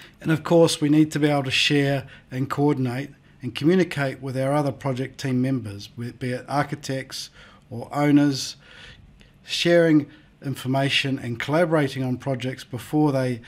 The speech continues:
before the pi-, first pile is even driven into the ground.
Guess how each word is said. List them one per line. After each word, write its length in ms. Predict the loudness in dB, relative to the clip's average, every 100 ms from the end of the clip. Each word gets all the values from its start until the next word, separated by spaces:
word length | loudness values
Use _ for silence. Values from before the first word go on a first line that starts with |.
| -16 -14
before 320 | -4 2 2
the 100 | 0
pi-, 440 | -4 -2 0 0
first 380 | 2 2 2 0
pile 300 | -4 -2 -2
is 120 | -2
even 240 | -4 -4 -4
driven 280 | -6 -6
into 280 | -6 -8 -8
the 60 | -12
ground. 460 | -10 -10 -10 -16